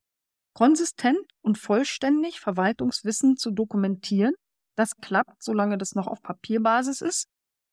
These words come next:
Deswegen wissen wir übrigens so viel über die Nazizeit. Die haben das auch schon sehr ordentlich gemacht. Aber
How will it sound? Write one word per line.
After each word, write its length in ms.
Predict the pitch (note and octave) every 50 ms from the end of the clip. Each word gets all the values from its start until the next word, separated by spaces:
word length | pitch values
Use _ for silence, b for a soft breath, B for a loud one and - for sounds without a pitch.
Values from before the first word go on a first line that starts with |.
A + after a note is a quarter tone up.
| _
Deswegen 380 | - G3 - - G#3+ G#3 G#3+ G3+
wissen 200 | G#3+ G3+ A#3+ G#3+
wir 60 | G#3
übrigens 320 | G3 G3+ G3 F#3+ G3 G3+ -
so 60 | G3+
viel 200 | F#3 - G#3 G3+
über 120 | F#3 F3+
die 80 | F3+ F3+
Nazizeit. 680 | F3 F3+ F3+ F#3 - - G#3+ - - C4+ C#4 D#4 D4+
Die 40 | -
haben 100 | G#3 F#3+
das 160 | F#3 - -
auch 120 | - G3 -
schon 180 | - - A#3+
sehr 160 | A3+ A3 - -
ordentlich 380 | - F#3+ G#3 G3+ G#3 G3+ - -
gemacht. 340 | G3+ G#3 B3+ - - - - _ _ _ _ _ _ _ _ _ _
Aber 340 | - B3 A#3 B3 A#3 - -